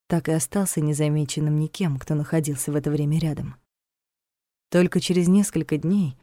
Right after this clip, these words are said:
постоянная посетительница кладбища, старушка настолько древнего возраста, что, возможно, ещё помнила Октябрьскую революцию, пришедшая поухаживать за могилой мужа, удивлённо посмотрела на завядшие цветы на крохотной могилке.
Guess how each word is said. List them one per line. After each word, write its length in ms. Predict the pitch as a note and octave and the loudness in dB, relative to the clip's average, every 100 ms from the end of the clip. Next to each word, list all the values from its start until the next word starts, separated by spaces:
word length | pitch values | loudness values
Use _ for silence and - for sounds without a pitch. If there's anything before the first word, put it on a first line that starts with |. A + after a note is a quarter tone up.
| _ _ _ | _ _ _
постоянная 640 | F#3+ E3 F3+ F3+ G#3+ G3 E3 | 0 0 2 4 6 4 2
посетительница 720 | E3 F3+ F3+ G3+ F#3 E3+ - | 0 -2 -2 0 2 2 0
кладбища, 640 | D3 G3+ G#3+ C#3+ - C3+ - - _ | -2 -2 -2 -4 -6 -8 -10 -20 _
старушка 560 | - F#3+ G#3+ G#3 - | -2 2 4 2 4
настолько 480 | F3+ F3 - F#3 E3+ | 4 4 4 2 2
древнего 420 | D#3+ F#3 E3 D#3 | 2 4 4 2
возраста, 460 | D#3 F3 D3+ C#3+ D#3 | 2 2 0 -2 -4
что, 260 | D3+ E3+ E3 | 0 2 4
возможно, 460 | E3+ D#3+ F#3 E3 | 4 4 4 4
ещё 200 | D#3+ - | 2 2
помнила 360 | D#3 F3+ F3 D#3 | 2 2 4 4
Октябрьскую 520 | D3+ F3 D3+ - E3 | 2 0 0 0 2
революцию, 540 | D#3 D#3+ A3 - A#2+ - - - | 2 2 -2 -2 -2 -2 -10 -2
пришедшая 460 | C4+ A#3+ A#3+ - F#3 | 2 4 4 4 2
поухаживать 520 | F3+ F#3 G#3 D#3 D3+ | 2 4 2 2 4
за 80 | E3 | 4
могилой 340 | E3+ E3+ E3+ | 6 6 4
мужа, 320 | E3+ A3+ F3 C3+ - - - _ _ _ _ - | 4 4 2 0 -8 -20 -20 _ _ _ _ 2
удивлённо 480 | F3+ E3+ E3+ A3+ A3 | 4 6 4 4 2
посмотрела 600 | F#3+ F#3 E3+ E3 G#3+ G#3 | 0 2 2 2 2 4
на 120 | F3+ | 4
завядшие 540 | E3 D#3 F#3 - F3+ | 2 0 -2 -2 -2
цветы 420 | D#3+ - D#3+ G3+ | -2 -2 -2 0
на 120 | G#3 F3 | 2 2
крохотной 460 | F#3 F#3+ G3 F#3+ | -2 -4 -2 2
могилке. 640 | F3+ F#3+ E3 D3 - D#3 | 4 2 0 -6 -8 -16